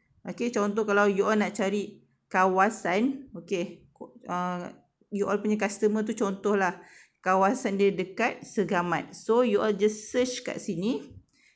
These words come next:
cari Segamat. Okey,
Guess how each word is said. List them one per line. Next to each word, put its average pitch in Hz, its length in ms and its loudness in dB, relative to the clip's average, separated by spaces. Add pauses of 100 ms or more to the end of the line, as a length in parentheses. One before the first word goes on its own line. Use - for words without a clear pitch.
(100)
cari 202 640 2
Segamat. 190 1400 2 (720)
Okey, 240 320 -8